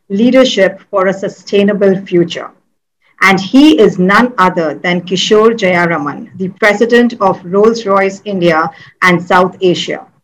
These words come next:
Since taking over the role eight years ago, Kishore has been instrumental in driving the strategic focus and significant expansion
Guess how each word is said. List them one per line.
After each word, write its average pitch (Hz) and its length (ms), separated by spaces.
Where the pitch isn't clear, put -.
Since 269 300
taking 294 360
over 233 320
the 214 160
role 214 400
eight 247 280
years 208 280
ago, 170 440
Kishore 226 460
has 190 260
been 196 300
instrumental 208 840
in 196 140
driving 196 440
the 214 100
strategic 220 600
focus 196 520
and 180 220
significant 254 720
expansion 185 720